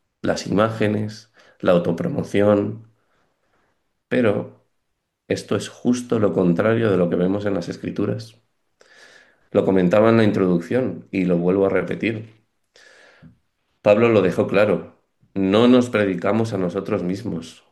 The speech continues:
sino a Jesucristo como Señor. Y cuando el apóstol llegó a Corinto, lo hizo con debilidad, con temor y mucho temblor.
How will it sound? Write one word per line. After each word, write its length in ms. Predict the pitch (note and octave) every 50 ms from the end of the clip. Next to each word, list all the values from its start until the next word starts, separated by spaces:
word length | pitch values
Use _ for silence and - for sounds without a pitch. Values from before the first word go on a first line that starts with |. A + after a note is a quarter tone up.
| _ _
sino 500 | - - - A2 F#2+ F#2 F2 F2 F2 F2
a 100 | F2 F2
Jesucristo 800 | - F2 E2 - - F2 - - G2 G#2+ G#2+ - - - A2+ A2
como 200 | A2 G2+ G2 F2+
Señor. 580 | E2+ - F2 E2+ F2 F#2+ G2+ G2+ - - - _ _ _ _ _ _ _ _ _ _ _ _ _ _ _ _ _ _ _ _ _ _ _ _ _ _
Y 100 | - G2
cuando 300 | F2 F#2+ G#2 G2+ F#2+ F#2+
el 60 | F#2+ F#2
apóstol 560 | F2+ F2+ B2 C3 B2 - - G#2 G2 G2 F#2
llegó 200 | F#2 F#2 F#2+ G2
a 60 | G2
Corinto, 720 | - G2 G2+ A2 A2+ G#2 F2+ F#2+ F#2 F2 F2 - - _ _ _ _ _
lo 260 | - G2 F#2+ F2+ F#2+
hizo 300 | G#2+ A2 - B2 A#2 A#2
con 220 | - A#2 G#2 F#2+ F2
debilidad, 640 | F2 E2+ F2 E2+ E2 F2 E2+ E2 - - - - - _ _ _ _ _ _ _ _ _
con 260 | - G#2+ G2 F#2 F2 F2
temor 360 | - F2+ F2 G2 A#2 A#2+ A#2+ - - _ _ _ _ _ _ _
y 220 | - A2+ G#2 G2
mucho 460 | F#2+ G2 G#2 B2 D3 C#3+ - - C#3+ -
temblor. 540 | F#2+ F#2 F#2 F2+ F2 F#2+ F#2+ F#2+ - -